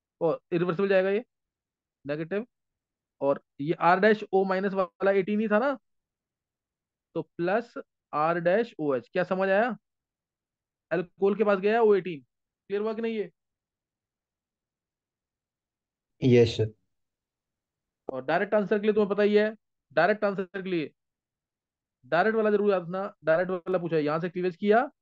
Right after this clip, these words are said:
Speaker 1: R dash O negative कहाँ जाएगा? अल्कोहल के पास। क्या समझ आ गया?
Speaker 2: यस, sir।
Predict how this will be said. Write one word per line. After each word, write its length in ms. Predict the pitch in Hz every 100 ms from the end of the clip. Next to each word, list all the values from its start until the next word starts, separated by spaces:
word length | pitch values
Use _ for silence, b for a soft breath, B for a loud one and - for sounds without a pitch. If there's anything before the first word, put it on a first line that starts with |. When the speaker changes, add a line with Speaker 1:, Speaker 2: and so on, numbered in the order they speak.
| _ _ _
Speaker 1:
R 160 | 135 165
dash 200 | 175 185
O 140 | 175 175 180 -
negative 260 | 180 180 190
कहाँ 200 | 196 208 208 -
जाएगा? 260 | 220 214 180
अल्कोहल 300 | 151 147 143
के 100 | 143
पास। 220 | 120 120 -
क्या 100 | 170
समझ 220 | 185 190
आ 60 |
गया? 200 | 190 214 208 _ _ _ _ _ _ _ _ _ _ _ _ _ _ _ _ _ _ _ _ _ _ _ _ _ _ _ _ _ _ _ _ _ 156
Speaker 2:
यस, 360 | 131 127 117
sir। 180 | 117